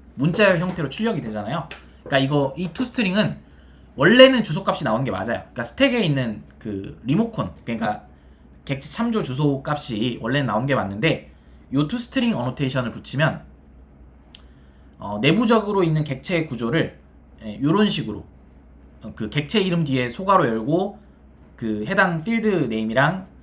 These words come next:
그러니까 해당 이제 변수 네임이랑 는하고 그 안에 들어간 값이랑, 예, 요렇게 변환시켜서 나오게도 해줍니다. 그래서 요런 기능도 원래는 우리가 투스트링을 직접 구현해서 뭐 이게 그 처리를 했어야 됐는데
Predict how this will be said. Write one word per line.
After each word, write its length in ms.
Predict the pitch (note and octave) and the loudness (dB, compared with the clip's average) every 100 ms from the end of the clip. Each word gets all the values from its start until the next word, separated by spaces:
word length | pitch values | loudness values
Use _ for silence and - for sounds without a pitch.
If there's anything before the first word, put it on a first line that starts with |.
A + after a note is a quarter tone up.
| - - | -20 -8
그러니까 280 | A2 G#2 - - - | -6 -6 -8 -12 -4
해당 220 | G3 G3 | 0 0
이제 140 | C3 | 0
변수 280 | B2 C3+ D3+ | 0 0 0
네임이랑 540 | D3 A#2 A#2 C#3 F3+ - - - - | 0 0 2 2 2 -6 -18 -20 -2
는하고 460 | C3 F3+ E3+ D#3+ | 2 2 2 0
그 120 | D3 A#2+ | 0 2
안에 200 | A#2+ A#2+ | 0 -2
들어간 400 | A2 A2 G#2 - - | -2 -2 -4 -12 -16
값이랑, 440 | - - B2 G2 - - - - | -14 -8 -8 -8 -14 -20 -20 -12
예, 100 | G#2 | -4
요렇게 600 | D3 F#3+ G3 D#3 C3 - - - | -2 -2 -2 0 -2 -6 -20 -16
변환시켜서 600 | - C#3+ G3 G3 - F3 B2 | -2 2 4 2 -6 -6 -4
나오게도 340 | G2+ G#2 G#2+ | -4 -4 -6
해줍니다. 380 | C3 C3 G#2 - - | -6 -8 -10 -16 -16
그래서 180 | A#2+ | -6
요런 300 | A#2 F3 D#3+ | -2 0 0
기능도 580 | B2+ A#2+ A#2+ D#3 G3 G3+ - - - - - - | -2 -4 -2 0 0 -4 -14 -20 -20 -20 -12 4
원래는 440 | D#3 A3+ B3+ A#3 | 8 8 6 4
우리가 400 | C#3+ C3 C3 B2+ | 2 4 4 4
투스트링을 540 | G#3+ - G3 E3 C#3 | -2 -10 -4 -2 -2
직접 340 | C3 - E3 - | -4 -4 -4 -2
구현해서 600 | A#2+ A2+ A2 C3 - - - - - - | -4 -2 2 2 2 -6 -20 -20 -20 -12
뭐 520 | A2 G#2 F#2+ F#2+ - | -6 -4 -6 -8 -12
이게 260 | G#2+ G#2 F2 - - - - - - | -10 -10 -10 -16 -20 -20 -20 -20 -12
그 180 | G2+ | -10
처리를 300 | - A3 G#3 | -4 -2 0
했어야 260 | F3 A3 F#3 | -2 0 0
됐는데 560 | A2+ G2+ G#2+ B2+ A2 | 0 -4 -2 -2 -4